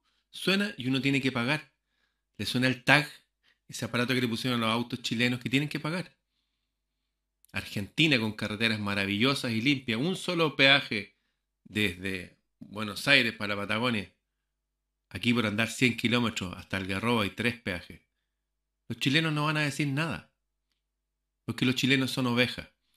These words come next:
y sus líderes, de izquierda, de derecha y de partidos nuevos y democráticos y todo eso, son todos la misma cuestión.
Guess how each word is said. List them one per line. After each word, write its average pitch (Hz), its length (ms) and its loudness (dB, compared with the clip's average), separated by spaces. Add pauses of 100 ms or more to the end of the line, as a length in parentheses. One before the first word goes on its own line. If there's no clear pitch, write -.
(180)
y - 80 -4
sus 104 220 -2
líderes, 113 580 2 (240)
de 92 140 -6
izquierda, 123 480 6
de 110 80 6
derecha 120 340 4
y 143 40 6
de 143 80 4
partidos 165 400 0
nuevos 190 340 0
y - 20 6
democráticos 123 720 2
y 117 60 4
todo 151 300 0
eso, 147 320 -2 (920)
son 95 280 -6
todos 131 300 2
la 127 80 -2
misma 131 240 -4
cuestión. - 320 -16